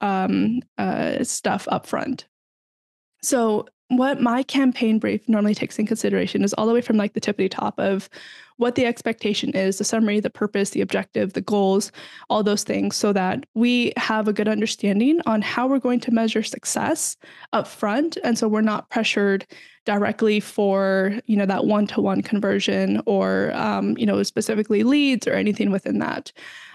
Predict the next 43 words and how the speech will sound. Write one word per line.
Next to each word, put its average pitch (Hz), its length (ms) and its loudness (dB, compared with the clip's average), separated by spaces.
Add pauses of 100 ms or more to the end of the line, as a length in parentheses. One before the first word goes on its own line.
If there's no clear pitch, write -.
I 262 80 2
also 285 180 2
like 262 200 2
to 254 100 2
identify 214 440 0
where 202 160 2
in 233 100 2
the 180 60 0
funnel 214 540 0
that 262 160 -2
this 277 220 0
is, 277 180 2
so 202 380 0
we 214 100 2
can 208 480 0
directly 214 380 0
have 208 240 0
that 202 140 0
conversation 202 600 0
of 196 140 -2
the - 80 -2
purpose 220 460 -2
of 202 100 0
this 202 160 0
campaign 208 600 0
is 220 500 2
brand 196 220 0
awareness. 208 340 0
Purpose 240 320 0
of 214 80 2
this 214 140 2
campaign 214 600 0
is, 233 460 2
you 233 80 2
know, 208 180 2
to 208 280 0
prove 208 420 0
educational 208 540 -2
content. 226 540 -2 (420)
So 254 120 2
depending 277 460 2
on 208 380 0 (100)
what 208 720 0